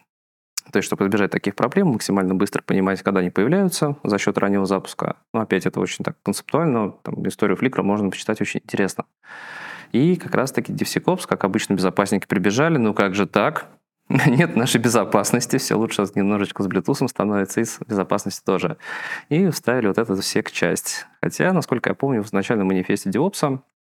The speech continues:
а, безопасность была, то есть никто про нее не забывал, но наш брат любит показывать. Был там S D L C, процесс разработки программного обеспечения, стал Secure S D L C. Вот.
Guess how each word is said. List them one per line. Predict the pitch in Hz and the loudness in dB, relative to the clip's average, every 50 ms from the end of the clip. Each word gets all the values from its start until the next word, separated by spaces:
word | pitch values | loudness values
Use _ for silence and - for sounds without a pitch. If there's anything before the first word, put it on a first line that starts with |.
| _ _ _ _ _ _ _ _ - - - | _ _ _ _ _ _ _ _ -12 -10 -6
а, | - - 107 107 104 104 98 | -2 0 0 2 2 0 0
безопасность | 104 107 104 110 - 143 156 - 151 123 | 2 2 0 2 2 0 0 0 0 0
была, | 113 110 98 90 - | 0 0 0 -2 -4
то | - - - | -6 -6 -6
есть | 92 - - | -6 -4 -2
никто | 98 95 95 104 101 - - | -2 0 0 0 -2 -4 -4
про | - - 98 | -2 -2 0
нее | 95 92 | 0 2
не | 95 98 | 0 0
забывал, | 104 107 127 147 180 196 208 190 196 - - - - - - - - | -2 -2 -2 0 0 0 0 -2 -4 -6 -14 -14 -14 -16 -12 -6 -2
но | 123 143 170 165 147 - - - - _ _ _ - | -2 0 0 0 -2 -4 -6 -10 -18 _ _ _ -2
наш | 107 117 127 | -2 -2 0
брат | 123 104 101 101 101 95 - - - - | 0 0 0 0 0 -2 -6 -12 -8 -2
любит | - 104 107 101 101 92 - - - - _ _ _ _ _ - | 0 2 2 2 2 0 -2 -4 -20 -20 _ _ _ _ _ -4
показывать. | 92 - - 95 90 - - 95 - - | -2 0 0 0 0 0 -4 -6 -4 -2
Был | 107 101 98 | -2 -2 -2
там | - - - - - 107 120 - | -2 -4 -6 -6 -6 -10 -8 -4
S | - 110 98 | -4 -4 0
D | 101 101 | 2 2
L | 104 107 | 2 2
C, | 107 - 190 202 202 196 - _ _ _ | 0 0 2 2 0 0 -4 _ _ _
процесс | - 117 110 - 113 110 - | -4 -4 -2 0 -2 -2 0
разработки | 107 104 101 98 101 101 101 101 98 - - | 0 0 2 2 0 0 0 -2 -4 -4 -4
программного | - 98 - 95 92 98 95 95 | -4 -2 0 0 0 0 0 -2
обеспечения, | 92 - - - - - 95 92 | -2 -4 -4 -4 -2 -2 -2 -2
стал | - - - 117 127 - - - | -2 0 0 -2 -2 -4 -8 -8
Secure | - - 117 117 - 98 95 98 | -4 -2 -2 2 2 2 2 2
S | 101 | 0
D | 98 98 | 0 0
L | 92 95 95 | 2 0 0
C. | - - 101 - - _ _ _ _ _ _ _ _ _ _ _ _ _ _ _ _ - | 0 0 -2 -2 -2 _ _ _ _ _ _ _ _ _ _ _ _ _ _ _ _ -2
Вот. | 101 90 85 - - | -2 -2 -2 -2 -8